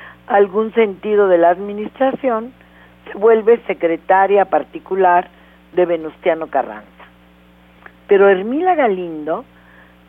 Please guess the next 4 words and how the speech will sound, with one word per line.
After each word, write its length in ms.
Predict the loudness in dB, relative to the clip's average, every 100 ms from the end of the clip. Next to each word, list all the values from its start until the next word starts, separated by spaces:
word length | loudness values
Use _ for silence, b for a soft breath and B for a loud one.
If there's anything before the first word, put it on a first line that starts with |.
| _ _ -4
tiene 480 | 2 2 2 -6 -10 _
una 320 | -2 0 2
relación 680 | 2 2 2 0 0 -6 -4
internacional 1200 | -6 -4 -4 -4 -6 -6 -6 -10 -6 0 0 -2